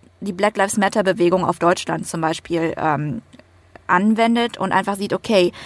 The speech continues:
was ist die Geschichte des Rassismus in Deutschland? Das ist zwar, also es gibt die Kolonialgeschichte, Herero und Nama und so weiter, da müsste irgendwie bei, irgendwo was klingeln,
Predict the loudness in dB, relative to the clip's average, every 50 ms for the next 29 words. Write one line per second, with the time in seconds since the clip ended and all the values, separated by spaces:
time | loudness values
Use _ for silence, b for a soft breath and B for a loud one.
0 | B B B 0 2 2 0 -2 0 0 0 0 0 -2 -2 -2 -2 -2 -4 -4
1 | -4 -4 -6 -6 -4 -4 -4 -2 0 2 2 2 0 -2 -6 -6 -6 -6 -6 -6
2 | -4 -2 -2 -2 -4 -8 _ _ _ _ -20 _ _ _ _ _ -2 4 6 6
3 | 6 6 4 0 -2 -2 -4 -4 -4 -4 -4 -2 -4 -4 -4 -2 -2 0 0 2
4 | 0 0 0 -2 -4 -6 -6 -6 -8 -6 -4 -2 -2 0 0 -2 -2 -4 -2 -2
5 | 0 2 4 4 4 6 4 4 4 4 4 4 4 2 2 0 -2 -2 -2 -4
6 | -4 -4 -2 -2 -2 -2 -2 -4 -4 -2 -4 -4 -4 -2 -4 -4 -4 -2 -4 -4
7 | -2 -4 -4 -6 -6 -8 -6 -4 -2 0 0 2 0 0